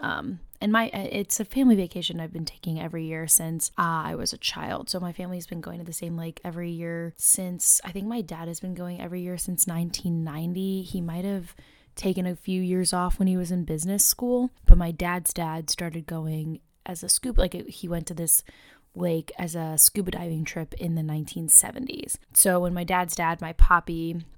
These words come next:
decided to bring the whole family down, he was very clear that the trip was a family trip,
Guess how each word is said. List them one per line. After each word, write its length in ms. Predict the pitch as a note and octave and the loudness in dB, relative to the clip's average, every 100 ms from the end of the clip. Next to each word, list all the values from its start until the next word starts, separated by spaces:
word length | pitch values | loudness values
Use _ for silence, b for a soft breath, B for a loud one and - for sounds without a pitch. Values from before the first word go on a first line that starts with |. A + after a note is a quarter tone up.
| - | 0
decided 320 | G3 - F#3 | 6 6 6
to 20 | |
bring 160 | F#3+ F#3 | -2 -4
the 60 | |
whole 180 | F3 F#3+ | -4 -4
family 500 | - - D4+ D4+ B3+ | 0 6 10 12 10
down, 480 | G3+ F#3 F3+ F3+ F#3 - | 8 2 0 0 -2 -6
he 120 | - | -2
was 160 | G#3 G3+ | 4 4
very 280 | F#3+ E3+ F3 | 2 -2 -6
clear 480 | - G#3 G3 F#3+ F#3 | -6 -2 0 0 -4
that 320 | F#3+ F3 - | -6 -6 -8
the 240 | - F3 E3+ | -10 -10 -6
trip 200 | - A3+ | 2 12
was 100 | G3 | 12
a 60 | F3+ | 12
family 380 | - F#3 A3 D4 | -2 4 6 6
trip, 320 | - D#4+ | 6 4